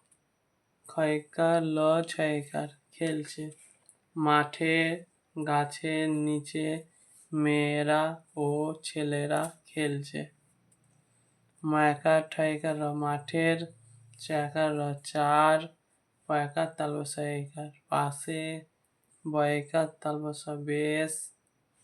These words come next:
ক অন্তস্থ একার ক, কয়েক, টয়সিতে টি, কয়েকটি, আ ময়কার র, আমের, গায়াকার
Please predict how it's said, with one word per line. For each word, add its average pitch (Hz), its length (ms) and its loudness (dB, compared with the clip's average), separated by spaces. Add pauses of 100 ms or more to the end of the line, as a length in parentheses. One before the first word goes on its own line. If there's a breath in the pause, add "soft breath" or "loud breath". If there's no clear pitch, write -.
(1300)
ক - 60 -8 (400)
অন্তস্থ 151 420 -4
একার 151 400 -2
ক, 147 380 -4
কয়েক, 151 500 4 (340)
টয়সিতে 151 680 -6
টি, 147 300 -6 (140)
কয়েকটি, 160 800 -4 (800 soft breath)
আ 147 380 4
ময়কার 147 680 -2
র, 147 40 -2
আমের, 147 640 0 (580)
গায়াকার 147 520 -2